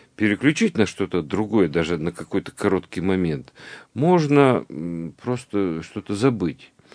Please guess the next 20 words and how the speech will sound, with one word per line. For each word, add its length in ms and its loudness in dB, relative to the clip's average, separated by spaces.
Потом 280 -6
хлоп 300 2
по 100 -14
карману, 600 -4
вых-, 420 -6
вышел 440 -4
из 120 -6
дома. 340 -4
А 140 6
вот 180 6
задумался 600 6
о 40 2
чём-то 340 -8
вп-, 360 -20
впереди, 520 -2
даже 480 -2
идущем 560 0
в 80 -10
течение 560 -2
дня, 340 -2